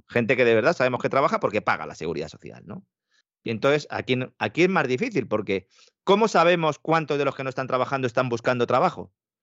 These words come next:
Porque para ser parado hay que estar buscando trabajo, insisto. Pero si uno se coge las cifras así, grosso modo, y dice, "A ver, personas en edad de trabajar que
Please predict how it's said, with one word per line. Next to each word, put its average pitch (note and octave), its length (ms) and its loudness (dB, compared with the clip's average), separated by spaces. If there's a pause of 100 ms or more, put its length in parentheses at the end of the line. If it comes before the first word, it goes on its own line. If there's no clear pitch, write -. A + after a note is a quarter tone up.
(560)
Porque A#2 220 -2
para A#2+ 140 0
ser D#3+ 180 -2
parado F#3+ 180 2
hay G3 60 0
que D#3 80 -2
estar D3+ 240 -4
buscando B2+ 400 -2
trabajo, A#2+ 420 -4
insisto. E2+ 460 -14 (720)
Pero A2 100 -2
si C#3+ 60 -2
uno G3 100 4
se A#3+ 120 2
coge G3+ 220 2
las C#3+ 120 2
cifras C#3+ 300 -2
así, B2+ 360 -4 (220)
grosso B2 260 0
modo, A2+ 440 0 (580)
y A2+ 100 -4
dice, A2+ 160 0
"A A2+ 40 6
ver, A#2 240 2
personas F3+ 480 2
en D3 100 -6
edad C3+ 120 0
de C3+ 80 2
trabajar E3+ 480 0 (300)
que B2 260 -2